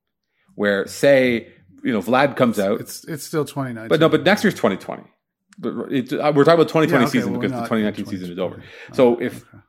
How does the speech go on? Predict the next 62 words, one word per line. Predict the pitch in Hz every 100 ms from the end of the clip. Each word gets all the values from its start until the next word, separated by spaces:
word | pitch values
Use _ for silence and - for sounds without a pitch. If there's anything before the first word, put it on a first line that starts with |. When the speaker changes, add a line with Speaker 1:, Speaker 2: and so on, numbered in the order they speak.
| -
Speaker 1:
if | 110
they | 117
have | 113 110 -
Bo | 127
Bichette | 123 113 110
playing | - 110
full | 110 107
time | 104 107
and | 101
he's | 85
playing | 104 101
at, | 101
at | -
the | -
hi-, | 110 104 113
at | 104
a | 120
similar | - 113 104 101 92
or | 104 95 -
a, | 107 - -
a | 107
high | 104
level | 101 101 98
as | 98
he | 98
did | 92 101 98 - _ -
in | 101
his | 90
debut, | - 92 110 117 - - -
if | 92
Vlad | 110 101
Guerrero | 98 110 120
comes | 110 95
out | 101
and | 95 95 90
is, | -
like, | 92 87 -
actually | 98 - 123 110
Vlad | 101 101 92
Guerrero | 92 90 87
Junior, | 104 139 127 123 123 - _ -
um, | 90 87 85
the | 82
fitness | 87 131 120 110
freak | 120 120 120
who's, | 101 92 -
like, | 90
a | 92 90
Fit | - -
Fam | - 113 113 107
guy | 117 110
on | 104
Instagram | 110 - 113 113
selling | 117 104 95
<laughs> | -
flat | 127 123 -
tummy | 117 107
tees | - 139
and | 113
shit | 104 -
like | 127 123
that. | 127 -